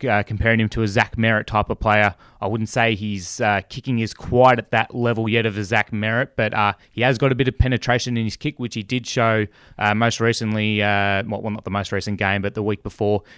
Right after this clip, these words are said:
I think he kicked three goals, one of them from long range. So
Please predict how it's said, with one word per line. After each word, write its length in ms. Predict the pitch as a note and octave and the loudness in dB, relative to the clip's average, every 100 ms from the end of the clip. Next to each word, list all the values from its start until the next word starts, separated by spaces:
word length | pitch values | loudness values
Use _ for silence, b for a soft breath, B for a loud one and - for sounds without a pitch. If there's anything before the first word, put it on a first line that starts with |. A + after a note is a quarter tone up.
| B | B
I 20 | - | -10
think 160 | G#2+ | -8
he 80 | G#2 | -8
kicked 220 | - - | -8 -8
three 240 | - A2+ G#2 | -2 -2 2
goals, 280 | A2 A2 | 2 2
one 140 | G#2 A2+ | 0 -2
of 80 | G#2 | 0
them 160 | G#2+ | -4
from 240 | - G#2+ G#2+ | -4 -4 -2
long 220 | G#2 G#2 | -2 0
range. 400 | G#2 G#2 G#2 - | 0 0 -2 -2
So 340 | A2+ G#2 G2+ | 0 2 0